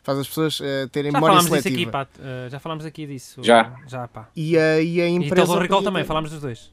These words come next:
Speaker 1: Mas acho que vai haver uma série do Eternal Sunshine of the Spotless
Speaker 3: Dava uma boa série, dava uma boa
Speaker 1: Acho,
Speaker 3: série.
Speaker 1: acho que vai haver.
Speaker 2: Não, eu já falei aqui, eu já falei disto ao, ao, ao Miguel Leão, eu já falei disto aqui,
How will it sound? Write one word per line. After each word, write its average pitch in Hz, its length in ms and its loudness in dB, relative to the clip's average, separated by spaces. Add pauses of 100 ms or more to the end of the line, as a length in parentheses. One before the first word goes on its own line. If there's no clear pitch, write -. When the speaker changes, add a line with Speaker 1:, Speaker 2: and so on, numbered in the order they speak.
Speaker 1:
Mas 143 240 -2
acho 180 180 2
que - 60 -12
vai 196 100 4
haver 190 180 0
uma 202 120 0
série 180 360 -2
do 170 240 -2
Eternal 160 360 -4
Sunshine 151 680 -6
of 135 120 -10
the 135 60 -10
Spotless - 560 -14
Speaker 3:
Dava 101 200 4
uma 107 160 4
boa 113 160 8
série, 113 340 6
dava 95 140 2
uma 95 160 -4
boa 95 80 0
Speaker 1:
Acho, 95 100 -4
Speaker 3:
série. 101 220 0
Speaker 1:
acho 113 200 -8
que - 60 -10
vai 131 120 -2
haver. 127 260 -6
Speaker 2:
Não, 294 160 -2
eu 196 120 2
já 175 120 0
falei 196 240 0
aqui, 214 320 -8
eu 147 320 -8
já 147 140 -4
falei 160 200 0
disto 160 300 -8
ao, 151 140 -10
ao, 143 320 -8
ao 135 40 -8
Miguel 139 220 -8
Leão, 113 220 -10
eu 123 80 -10
já 135 100 -12
falei 143 180 -10
disto 143 160 -12
aqui, 160 320 -18